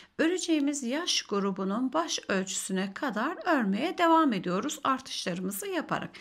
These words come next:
Elimizdeki bu şapka bir buçuk yaşına kadar olan çocuklarımız için uygun bir şapka. Ee, küçük bir şapka değil.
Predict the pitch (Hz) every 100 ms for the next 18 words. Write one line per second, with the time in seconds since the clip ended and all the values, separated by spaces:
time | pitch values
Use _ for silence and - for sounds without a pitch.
0 | - - - - 370 392 381 - 330 -
1 | - 381 - - - 254 370 370 233 226
2 | 233 240 254 269 320 330 247 196 214 -
3 | 277 214 190 277 302 - - 175 185 175
4 | - 247 - 339 - 302 285 302 269 190
5 | 190 - - - - - - - - -
6 | - 247 247 - - 330 339 - 196 233
7 | 226 220 202 - - 320 170